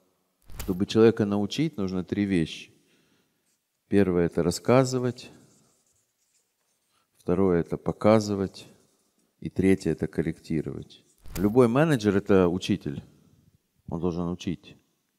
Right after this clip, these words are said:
Самый лучший с-, с-, самый, самый лучший стиль управления — это, это как, как, как, когда ты как учитель, как тренер. Мне, чтобы тебя научить, я тебе должен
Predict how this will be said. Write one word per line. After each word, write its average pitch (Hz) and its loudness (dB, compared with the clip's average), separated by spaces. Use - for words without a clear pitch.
Самый 113 0
лучший 104 -4
с-, - -16
с-, - -4
самый, 113 -2
самый 113 -2
лучший 104 -6
стиль 101 -4
управления — 101 -2
это, 82 -4
это 82 -4
как, - -8
как, - -10
как, 82 -6
когда 82 0
ты - -4
как - -4
учитель, - -4
как - -8
тренер. 82 0
Мне, 104 0
чтобы 98 -2
тебя 104 2
научить, 117 -2
я 131 4
тебе 131 4
должен 117 0